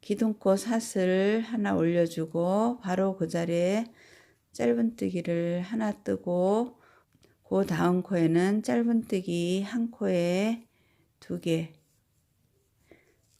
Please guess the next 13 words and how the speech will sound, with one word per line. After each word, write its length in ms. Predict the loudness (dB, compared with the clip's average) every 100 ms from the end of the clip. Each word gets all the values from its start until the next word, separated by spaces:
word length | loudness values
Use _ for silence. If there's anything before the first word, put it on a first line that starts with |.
| _ _ _ _
그리고 600 | _ -4 -4 -4 -2 0
얘도 540 | 2 0 0 -2 -2 -2
처음 380 | -2 0 0 0
코에 240 | 0 2
넣어서 800 | 2 0 -2 -2 0 0 -2 -6 _ _ _
표시를 680 | -6 -4 -4 -2 -2 0 -2
이렇게 320 | -4 -8 -10
해주겠습니다. 1120 | -4 -4 -4 -4 -4 -2 -2 -2 -2 -2 -6 -16 -20 -20 -20 _ _ _ _ _ _ _ _ _ _
자, 140 | -14 -12
짧은뜨기를 1300 | -2 2 4 2 2 0 2 2 2 2 2 0 -2 -8 _ _ _ _ _ _ _ _ _ _ _ _ _ _ _ _ _ _ _ _ _
다음 340 | -4 0 0
코에는 540 | 0 2 2 4 2 0
하나, 840 | 0 0 2 2 2 0 -2